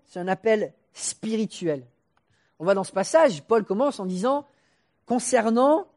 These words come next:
les réalités spirituelles, je ne veux pas, frères et sœurs, que vous soyez dans l'ignorance. »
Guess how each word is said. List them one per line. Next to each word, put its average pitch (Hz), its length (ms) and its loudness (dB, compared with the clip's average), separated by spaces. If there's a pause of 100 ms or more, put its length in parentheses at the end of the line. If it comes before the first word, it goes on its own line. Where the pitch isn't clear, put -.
(240)
les 185 160 6
réalités 220 720 2
spirituelles, 208 1040 2
je 170 120 -6
ne 190 120 -4
veux 185 140 -4
pas, 262 220 0
frères 196 260 -4
et 196 40 -2
sœurs, 269 240 -4
que 208 80 -10
vous 190 100 -6
soyez 220 280 -2
dans 214 100 -6
l'ignorance. » 220 560 -4